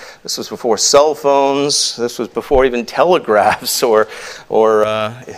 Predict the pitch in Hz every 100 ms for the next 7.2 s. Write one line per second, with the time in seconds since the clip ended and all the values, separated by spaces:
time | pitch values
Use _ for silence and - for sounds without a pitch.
0 | 120 - 110 107 123 165 90 85 - -
1 | - 104 104 101 104 - 120 151 160 156
2 | 156 - - - 147 151 147 190 214 -
3 | 131 120 113 101 104 98 151 - - 110
4 | 110 117 123 120 - 110 107 107 104 107
5 | 104 107 110 107 98 - - - 127 110
6 | 101 98 98 101 - - 98 95 107 117
7 | 95